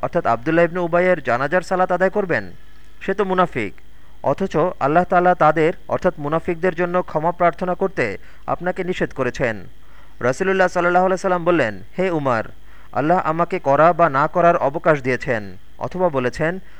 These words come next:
আল্লাহ আমাকে অবহিত করেছেন এবং বলেছেন, অর্থাৎ আপনি তাদের জন্য ক্ষমা প্রার্থনা করেন অথবা নাই করেন, উভয়ই সমান। যদি আপনি তাদের জন্য সত্তর বারও ক্ষমা প্রার্থনা করেন, তবুও আল্লাহ তাদের কখনোই ক্ষমা করবেন না।"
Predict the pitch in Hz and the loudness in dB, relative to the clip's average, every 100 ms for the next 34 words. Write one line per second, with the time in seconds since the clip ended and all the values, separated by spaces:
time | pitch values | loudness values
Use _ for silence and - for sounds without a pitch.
0 | - - 131 165 180 160 165 190 - 143 | -12 -4 0 2 0 -2 -2 -2 0 0
1 | 170 175 143 127 127 170 185 131 151 156 | 0 -2 -2 -2 0 0 0 -2 -4 -2
2 | 151 180 175 113 95 - - - - 117 | 0 0 -2 -4 -6 -12 -12 -12 -6 -4
3 | 127 160 180 - - - 131 - 180 160 | 0 2 0 -2 -14 -4 -4 -2 0 2
4 | 151 175 175 185 190 - 165 175 180 170 | 4 2 0 -2 -2 -2 0 0 2 2
5 | 185 160 127 127 151 190 - 139 175 160 | 0 0 2 4 4 2 -4 -4 -2 0
6 | 139 156 151 127 120 104 95 - - - | 2 2 2 2 2 0 -6 -12 -14 -8
7 | 160 170 147 139 120 110 104 92 - - | 2 2 4 0 -2 -2 -2 -8 -12 -12
8 | - - 131 147 175 165 185 175 151 170 | -12 -6 -2 2 2 2 0 2 2 2
9 | 160 180 180 175 - 190 165 175 185 175 | 0 -2 -2 -2 0 0 4 4 4 0
10 | 180 180 180 - 180 180 165 113 98 - | -2 2 0 2 -2 2 2 2 -4 -12
11 | - - - 147 175 190 147 160 175 175 | -14 -10 -2 0 2 4 4 6 4 4
12 | 160 165 165 165 190 143 147 135 139 120 | 2 2 2 0 -2 -2 -2 -2 -2 0
13 | 123 117 107 95 | -2 0 -2 -2